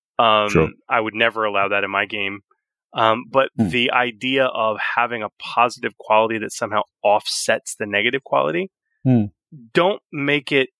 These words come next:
Speaker 1: too complicated.
Speaker 2: Yep.
Speaker 1: Okay?
Speaker 2: Sure.
Speaker 1: There needs to be a reason that you'd be willing to use a weapon that's gonna do harm to you. All right?
Speaker 2: Mm.
Speaker 1: And that should probably be a result of the weapon stats, which is,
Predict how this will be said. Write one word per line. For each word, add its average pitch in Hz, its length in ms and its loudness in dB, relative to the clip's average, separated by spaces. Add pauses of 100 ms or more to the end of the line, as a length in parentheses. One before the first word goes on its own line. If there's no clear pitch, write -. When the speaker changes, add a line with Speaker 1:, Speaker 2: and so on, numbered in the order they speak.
(120)
Speaker 1:
too - 500 -2
complicated. 117 920 -6 (420)
Speaker 2:
Yep. 80 260 2
Speaker 1:
Okay? 113 240 2
Speaker 2:
Sure. 87 260 2 (880)
Speaker 1:
There 165 300 2
needs 220 240 -2
to 160 80 -14
be 151 120 -4
a 135 60 0
reason 127 580 -2
that 120 100 -2
you'd 113 140 -10
be 117 100 -6
willing 120 420 2
to - 120 -8
use 110 200 -2
a 104 60 -4
weapon 110 340 0
that's 101 200 -6
gonna 101 200 -6
do 98 220 -10
harm 113 540 -6
to - 120 -14
you. - 260 -16 (560)
All 98 60 -4
right? 101 220 -2 (100)
Speaker 2:
Mm. 139 300 2 (220)
Speaker 1:
And 131 340 2 (260)
that 135 240 2
should - 400 2
probably 220 840 0
be 131 220 0
a 127 80 6
result 123 360 0
of 107 100 -10
the 110 100 -6
weapon 110 360 -2
stats, - 1000 -2
which 120 180 -6
is, 113 160 -4